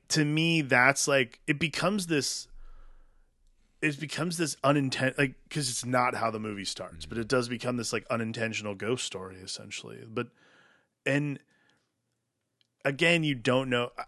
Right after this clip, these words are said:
Speaker 1: I think this is always the thing about this movie, is you don't know where it's gonna go. Like,
Speaker 2: Mm.
Speaker 1: there is a ghost story element, but there's nothing to, like, lay out that is, you know,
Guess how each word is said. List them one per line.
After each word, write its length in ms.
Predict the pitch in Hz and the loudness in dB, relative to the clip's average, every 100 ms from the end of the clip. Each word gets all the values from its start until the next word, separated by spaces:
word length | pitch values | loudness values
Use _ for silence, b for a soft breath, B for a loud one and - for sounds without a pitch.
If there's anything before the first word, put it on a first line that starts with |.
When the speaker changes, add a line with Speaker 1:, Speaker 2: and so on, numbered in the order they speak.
| _ | _
Speaker 1:
I 100 | 120 | -8
think 280 | - 208 208 | -4 -4 -4
this 180 | 233 - | -6 -4
is 100 | 180 | 4
always 360 | 151 156 151 131 | 6 6 2 -2
the 80 | |
thing 200 | 117 123 | -6 -4
about 280 | 113 101 95 | -2 -4 -6
this 200 | 107 - | -10 -16
movie, 160 | 120 - _ _ _ _ _ _ | -16 -20 _ _ _ _ _ _
is 160 | 131 117 | -6 -6
you 80 | 117 101 - | -8 -10 2
don't 280 | 135 123 120 | 2 2 -2
know 140 | 113 | -4
where 180 | 104 98 | -2 -4
it's 140 | 95 | -6
gonna 200 | - 98 | -12 -16
go. 300 | 98 95 - - _ _ | -18 -20 -20 -20 _ _
Like, 240 | 131 117 | 0 0
Speaker 2:
Mm. 80 | 95 71 | -4 -6
Speaker 1:
there 260 | 127 147 156 | 4 6 6
is 200 | 175 156 | 4 2
a 60 | |
ghost 340 | 127 120 139 - | 2 2 2 4
story 300 | 165 143 117 | 4 4 4
element, 400 | 110 139 165 147 | 0 -2 -4 -4
but 160 | 139 | -4
there's 240 | 143 123 107 | -2 -4 -6
nothing 800 | 113 123 147 151 - 170 160 143 | -6 -2 -2 -4 -4 -4 -2 -4
to, 200 | 147 131 | -4 -2
like, 300 | 120 117 104 | 0 0 -2
lay 340 | 110 120 123 | -2 0 2
out 460 | 110 117 117 107 - | 2 2 2 0 -2
that 160 | 113 107 | -4 -2
is, 300 | 101 95 - _ _ _ _ _ - _ _ _ _ _ _ - | -6 -10 -16 _ _ _ _ _ -20 _ _ _ _ _ _ -6
you 100 | 113 | -6
know, 160 | 98 | -6